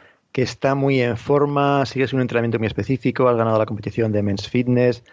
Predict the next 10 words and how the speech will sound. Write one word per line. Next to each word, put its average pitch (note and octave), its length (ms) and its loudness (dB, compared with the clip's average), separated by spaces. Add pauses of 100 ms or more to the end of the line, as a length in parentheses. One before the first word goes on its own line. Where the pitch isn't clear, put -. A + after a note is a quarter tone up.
(240)
haces A#2+ 260 -2
triatlones, B2 540 0
maratones, B2+ 560 0
te - 80 -4
atreves C3+ 260 0
con B2 160 -2
todo C#3 180 0
tipo C#3 240 -2
de G#2+ 100 2
retos. G#2 300 -2